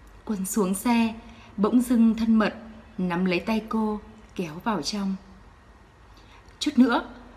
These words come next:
dù có ai nói gì, em cũng đừng hoảng sợ. Có tôi ở bên cạnh em, hiểu không? Em không phải nói gì cả, cứ để tôi, nghe theo tôi." "Vâng." Quân kéo Phượng đi vào trong.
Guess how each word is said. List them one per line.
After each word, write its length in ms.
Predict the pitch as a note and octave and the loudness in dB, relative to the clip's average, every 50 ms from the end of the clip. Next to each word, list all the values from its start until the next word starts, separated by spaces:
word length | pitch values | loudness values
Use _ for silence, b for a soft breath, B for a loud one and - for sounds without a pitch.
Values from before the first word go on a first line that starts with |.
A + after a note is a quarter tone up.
| - - | -16 -12
dù 260 | F#3+ E3+ F#3 G3+ F#3+ F3+ | -6 -2 0 0 2 2
có 100 | - - | 4 4
ai 200 | E3+ A3+ A3+ A3+ | 4 4 4 4
nói 180 | G#3+ - A3 | 2 2 0
gì, 320 | A3 A#3+ A3+ G#3 G3+ F#3 - - - - - - - - - | 2 2 4 4 4 2 0 -4 -10 -20 -20 -20 -20 -10 -6
em 240 | - G#3+ G#3 G#3 F#3+ | -2 0 0 0 0
cũng 160 | - G3 A3+ | 0 0 0
đừng 160 | C4 A3+ G3 | 2 2 2
hoảng 200 | F#3 G#3+ A3 - | 2 2 0 -2
sợ. 460 | - - G#3+ G3+ G3 - - - - - - - - - - - - - | 0 2 2 4 4 2 0 -6 -14 -18 -20 -20 -20 -20 -20 -20 -14 -12
Có 100 | - - - - | -12 -12 -8 -4
tôi 160 | G3+ G3 F3 | -2 -2 0
ở 120 | C3 E3+ | 0 -2
bên 220 | D3 E3 G3+ G3 F#3+ | -2 -2 -2 -2 -2
cạnh 160 | - F3 - | -4 -4 -4
em, 240 | - G#3 G#3 G#3 G3+ | -4 -4 -2 -2 0
hiểu 180 | G3 G3+ D3+ | 0 -2 -2
không? 300 | - - G#3 G#3 G#3+ A3 A3 A3 - - - - - - - - - - - - - - | -4 -2 -2 0 0 0 -2 -4 -8 -16 -20 -20 -20 -20 -20 -20 -20 -20 -20 -20 -16 -10
Em 220 | F#3 F#3 F#3 F#3 | -6 -4 -4 -2
không 160 | F#3 - A3 G3 | -2 -2 -4 -2
phải 120 | A#3 G3+ | 0 0
nói 180 | E3 D#3 D#3+ F#3+ | 0 0 0 0
gì 160 | - B3+ G#3 | 0 0 0
cả, 380 | - - G3+ F#3+ E3 D3 - B B B B B B B - | 2 2 2 0 0 -2 -4 B B B B B B B -6
cứ 100 | - G3 | -2 2
để 220 | F#3+ C#4+ G#3+ - - | 4 4 4 2 2
tôi, 320 | G#3+ A3 A3+ A3+ G3+ - - - - - - | 2 2 2 2 0 -2 -6 -14 -18 -16 -10
nghe 200 | F3 F3 G3 F#3+ F#3+ | -4 -2 -2 0 0
theo 120 | G#3 G3 F#3+ - | 0 -2 0 2
tôi." 260 | G3+ G3 G3+ G#3 G3 - - - - - - - - - - - - - - - - - - - - - - F#3+ | 2 4 4 2 0 -2 -8 -16 -20 -20 -20 -20 -20 -20 -20 -20 -20 -20 -20 -20 -20 -20 -20 -20 -18 -16 -12 -4
"Vâng." 300 | - A#3+ A#3 A3+ A#3 A#3 A#3 - - - - - - - - - - - - - - - - - - - - b b b b b b b b b b - - | 0 2 2 4 2 2 0 -4 -12 -20 -20 -20 -20 -20 -20 -20 -20 -20 -20 -20 -20 -20 -20 -20 -20 -20 -20 b b b b b b b b b b -10 -4
Quân 320 | - A#3+ G#3+ G#3+ G3+ G3+ F#3+ | 0 2 2 2 2 2 2
kéo 140 | G#3 F#3 F#3 - | 0 -2 0 2
Phượng 160 | D#4 C#4+ - | 0 2 4
đi 100 | A3 C4 | 4 4
vào 220 | B3+ B3+ A#3+ G3+ F3 | 4 6 4 4 4
trong. 400 | - - A#3+ A#3+ A#3+ A#3+ A#3 | 2 0 2 2 2 2 0